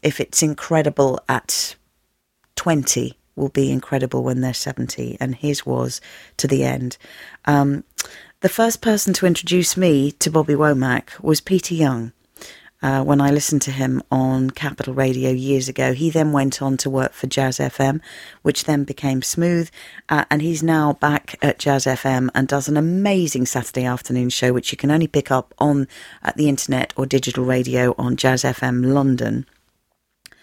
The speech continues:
Uh, it is an amazing show, and he dropped everything yesterday, uh, and, uh, certainly for his first hour played an awful lot of Bobby Womack, uh, an awful being the wrong word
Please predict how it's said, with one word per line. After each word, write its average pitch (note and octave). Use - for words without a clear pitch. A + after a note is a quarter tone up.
Uh, -
it E3+
is F#3+
an F3
amazing C3
show, C3
and C3
he D3
dropped -
everything B2+
yesterday, B2+
uh, B2+
and, B2
uh, B2+
certainly -
for -
his B2
first B2+
hour B2+
played B2+
an B2
awful C3
lot B2
of B2+
Bobby B2
Womack, B2+
uh, C3
an -
awful D#3+
being C3+
the C3
wrong C3+
word A2+